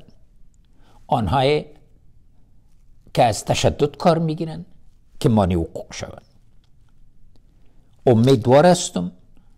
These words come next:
که روی اساسی ترین حق انسانی و اسلامی که زندگی است تمرکز شود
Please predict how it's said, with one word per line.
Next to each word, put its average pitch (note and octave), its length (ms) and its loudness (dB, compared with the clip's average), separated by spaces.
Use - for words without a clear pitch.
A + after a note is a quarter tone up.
که C3 140 0
روی C3 360 0
اساسی A#2 460 -2
ترین D#3 360 2
حق A2 580 -4
انسانی A#2 640 -2
و B2 60 0
اسلامی F#2+ 640 -4
که C3 80 -6
زندگی G2+ 480 -6
است - 260 -12
تمرکز G2+ 460 -6
شود F3 460 -4